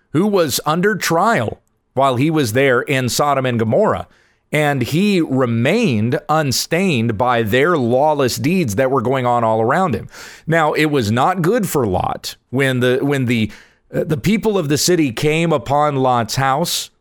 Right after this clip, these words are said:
and they said, "Send out the two messengers so we can rape them." Lot instead says, "Well, here, have my two daughters instead."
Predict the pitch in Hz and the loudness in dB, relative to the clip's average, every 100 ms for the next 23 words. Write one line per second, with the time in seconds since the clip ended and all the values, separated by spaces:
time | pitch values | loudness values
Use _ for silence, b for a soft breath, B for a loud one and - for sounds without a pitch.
0 | _ - 135 131 - 127 110 - 143 143 | _ -6 -2 -2 0 -2 0 0 0 0
1 | 135 151 139 113 127 120 113 120 151 151 | 0 0 -2 -2 0 2 0 0 0 0
2 | 185 - 120 127 117 98 107 117 151 170 | 0 0 0 0 0 0 0 0 0 0
3 | 185 B B 117 123 165 160 127 - 143 | -2 B B -2 0 2 0 -2 0 0
4 | 147 135 110 123 127 156 127 143 139 139 | 0 -2 0 0 0 0 0 0 0 0
5 | - 180 143 123 131 143 113 107 90 - | 0 -2 0 0 2 0 -2 -2 -2 0
6 | 127 139 | 0 -2